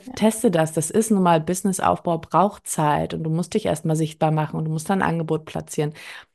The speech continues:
Speaker 2: Weißt ja sehr wahrscheinlich auch von deinen Mentees, ja, der, der Start ist nun mal so ein bisschen tricky manchmal und da
Speaker 1: Mhm.
Speaker 2: müssen wir erstmal aus unserer Komfortzone rauskommen, gerade wenn wir es nicht gewohnt sind, auch in der Sichtbarkeit zu sein und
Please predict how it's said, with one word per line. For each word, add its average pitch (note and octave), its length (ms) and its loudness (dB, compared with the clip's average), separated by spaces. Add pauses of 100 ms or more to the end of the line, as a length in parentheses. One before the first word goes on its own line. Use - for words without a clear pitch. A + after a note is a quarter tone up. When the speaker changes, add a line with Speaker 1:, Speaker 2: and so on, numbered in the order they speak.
(160)
Speaker 2:
Weißt F3 240 6
ja F3+ 100 6
sehr F3 180 6
wahrscheinlich F#3+ 420 6
auch G#3 160 6
von A3 160 8
deinen D#3+ 220 4
Mentees, D#3 420 2
ja, F#3 160 6
der, F3+ 140 6 (280)
der F3+ 120 8
Start F#3 540 4
ist G#3 200 0
nun G3+ 120 8
mal F#3+ 220 6
so F#3+ 80 4
ein F#3+ 80 4
bisschen F#3+ 600 2 (460)
tricky D#4 440 8
manchmal D#3 640 4
und D#3+ 100 0
da E3+ 60 6
Speaker 1:
Mhm. E3+ 80 4
Speaker 2:
müssen F#3+ 240 4
wir G3+ 80 6
erstmal F#3+ 320 4
aus - 100 -8
unserer F3 220 0
Komfortzone F#3 720 2
rauskommen, D#3+ 500 2
gerade F3 280 2
wenn F3 120 2
wir E3+ 80 0
es - 120 -6
nicht E3+ 180 -6
gewohnt F#3+ 420 2
sind, E3+ 200 -2
auch E3 160 0
in E3+ 80 0
der D#3 100 2
Sichtbarkeit E3+ 720 -2
zu D#3 160 -6
sein D3+ 440 -4
und D#3+ 260 -6